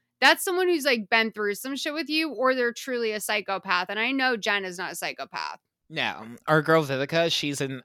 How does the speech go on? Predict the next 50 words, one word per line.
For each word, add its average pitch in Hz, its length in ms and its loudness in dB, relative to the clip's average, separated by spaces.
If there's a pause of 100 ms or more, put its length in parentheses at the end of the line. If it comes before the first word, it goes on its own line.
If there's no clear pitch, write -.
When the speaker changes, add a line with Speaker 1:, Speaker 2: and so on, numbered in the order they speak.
Speaker 2:
sane 131 540 0
body 120 340 0
and 110 100 -4
mind. 104 440 -10 (240)
Speaker 1:
She 349 140 0
wouldn't 339 220 2
have 320 120 0
signed 302 280 6
on. 262 340 6 (360)
I 330 160 10
wonder 480 260 2 (120)
if - 80 -20
there 320 140 2
is 254 240 0
a 277 60 4
Lifetime 233 540 2
movie 208 280 -2
in 208 160 -2
which 214 180 -4
Vivica 214 300 -2
A. 220 260 0
Fox 196 380 -2
has 214 160 -14
played 214 240 -6
a 202 60 -4
bad 185 420 2
character, 202 580 0
because 254 240 -2
I 262 140 2
think 311 240 -4
that, 392 100 2
like, 294 240 2
that 233 220 4
might 214 180 0
also 196 340 -2
be 190 160 -4
a 180 60 -4
part 185 240 -6
of 180 80 -8
her 202 140 -6
deal, 180 400 -4
is 208 100 -6
that 180 160 -8
she's 190 180 -8
always 185 300 -4
the 180 100 -10
hero 120 680 -8
a - 80 -16
little 180 200 -4
bit. 87 300 -8